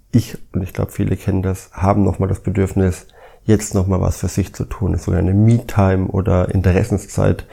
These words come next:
einfach nochmal die Füße hochzulegen und einfach noch vielleicht nochmal ein Bierchen, ein Radler zu trinken.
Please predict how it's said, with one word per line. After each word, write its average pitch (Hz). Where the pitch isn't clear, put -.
einfach 104
nochmal 95
die 95
Füße 95
hochzulegen 95
und 101
einfach -
noch 101
vielleicht 107
nochmal 101
ein 113
Bierchen, 107
ein 95
Radler 98
zu -
trinken. 95